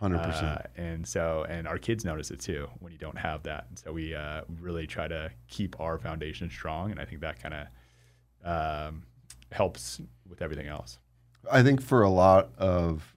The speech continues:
Speaker 1: relationships and marriages, and my wife and I have talked about this a lot, it's like, <clears throat>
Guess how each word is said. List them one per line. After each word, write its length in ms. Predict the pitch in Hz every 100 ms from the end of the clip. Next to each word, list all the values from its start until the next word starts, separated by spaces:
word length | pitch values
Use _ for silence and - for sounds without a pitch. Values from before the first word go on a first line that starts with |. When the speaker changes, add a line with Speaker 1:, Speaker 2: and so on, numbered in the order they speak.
| _
Speaker 1:
relationships 840 | 92 95 92 87 90 85 87 82 85
and 80 | 80
marriages, 300 | 82 82 98
and 80 |
my 100 | 110 107
wife 200 | 82 87
and 80 |
I 60 | 78
have 80 | 78
talked 220 | 78 78
about 160 | 78 -
this 160 | 73
a 40 | 78
lot, 220 | 76 76
it's 160 | 76 80
like, 160 | 78 - -
<clears throat> 140 | -